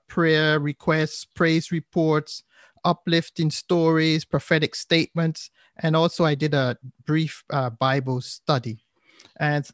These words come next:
out of that, more, it, that morphed into a weekly prayer meeting. And, um, I've been doing that prayer meeting for about,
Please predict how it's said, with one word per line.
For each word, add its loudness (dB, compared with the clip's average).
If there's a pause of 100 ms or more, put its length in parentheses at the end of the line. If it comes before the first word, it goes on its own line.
out 4
of -2
that, 0
more, 0
it, -6
that 0
morphed 0
into -2
a 0
weekly -2 (600)
prayer 6
meeting. 2 (680)
And, 0
um, 0 (160)
I've -6
been 2
doing 4
that 0
prayer 2
meeting 0
for -2
about, -2